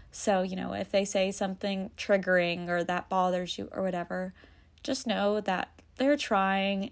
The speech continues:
And, you know, if, if they don't, like, if they haven't had the struggles that you're having, they're not gonna understand why that's triggering for you.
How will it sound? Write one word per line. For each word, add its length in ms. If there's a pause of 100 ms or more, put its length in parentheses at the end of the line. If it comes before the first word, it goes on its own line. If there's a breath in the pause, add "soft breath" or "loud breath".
(160)
And, 400 (840 soft breath)
you 140
know, 200
if, 160 (580)
if 120
they 200
don't, 280
like, 200 (240)
if 120
they 140
haven't 240
had 200
the 80
struggles 360
that 140
you're 180
having, 460 (360 loud breath)
they're 100
not 220
gonna 200
understand 920 (220)
why 520 (140)
that's 160
triggering 440
for 120
you. 340